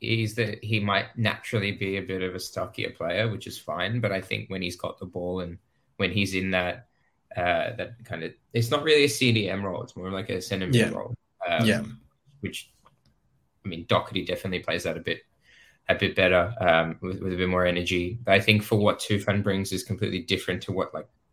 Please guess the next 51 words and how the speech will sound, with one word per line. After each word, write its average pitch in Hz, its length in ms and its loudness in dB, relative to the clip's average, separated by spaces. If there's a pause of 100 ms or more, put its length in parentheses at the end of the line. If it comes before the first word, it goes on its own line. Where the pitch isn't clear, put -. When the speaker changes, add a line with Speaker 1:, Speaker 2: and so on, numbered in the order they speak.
(260)
Speaker 1:
Doherty 90 400 0
would 90 100 -4
bring. - 300 -6 (100)
And 90 140 -2
I 87 100 0
think 92 320 -4
Speaker 2:
Mm. 147 140 -6
Speaker 1:
Tufan 95 380 2
brings - 180 -6
a - 40 0
bit 95 140 0
of 92 80 -4
composure 92 540 0
and 90 100 -6
creativity, 92 640 -2 (960)
maybe 98 420 6
less 92 320 2
running 92 460 2 (380)
back - 220 2
and 110 140 2
Speaker 2:
Yeah. 107 160 10
Speaker 1:
forth. 110 220 2 (280)
He's - 140 -10
got - 160 2
the 104 80 0
ball. 87 320 -4
I 87 60 -6
think 87 340 -6
most 90 320 0
of 92 80 0
the 95 80 -2
time 98 260 -4
we 90 120 -4
can 98 160 -4
be 92 120 0
assured 90 360 -2
he's 87 160 -4
gonna 90 180 -4
do 87 140 -2
something 90 340 -6
with - 160 -4
it - 180 2 (400)
or - 120 -2
pick - 200 -4
someone 87 300 -2
out. 95 380 2
And 98 100 2
I 90 60 2
think 92 340 -2
that 95 180 0
was 90 240 -6